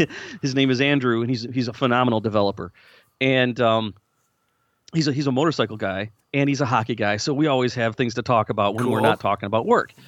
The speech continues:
Speaker 1: And, uh, I mentioned the one time when Art Schroeder, I think it was Art, I don't think it was Ellie, it was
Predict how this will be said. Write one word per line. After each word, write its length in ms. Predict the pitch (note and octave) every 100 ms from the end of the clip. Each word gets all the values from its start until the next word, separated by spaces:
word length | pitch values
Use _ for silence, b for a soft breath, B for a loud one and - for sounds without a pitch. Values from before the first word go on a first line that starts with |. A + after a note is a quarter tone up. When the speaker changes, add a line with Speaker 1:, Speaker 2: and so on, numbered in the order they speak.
| B B B -
Speaker 1:
And, 260 | C3+ B2+
uh, 100 | B2+
I 80 | B2
mentioned 380 | D#3+ D#3+ D#3 C#3+
the 40 |
one 200 | B2+ C#3
time 340 | C3+ C#3+ B2+ A#2+ - -
when 180 | B2+ - -
Art 240 | C#3+ E3 -
Schroeder, 720 | - C#3 D#3 E3 A#2+ F2+ - _ _ _ _ -
I 120 | A2+
think 260 | - C#3+ -
it 40 |
was 280 | A#3+ C#3 - _
Art, 300 | B2+ A#2 A#2 -
I 60 |
don't 100 | E3+
think 140 | G3+ A#3+
it 40 |
was 240 | F3 A#2 - -
Ellie, 440 | F3 C3 G2 G#2+ _ _ _ _ -
it 40 |
was 120 | C3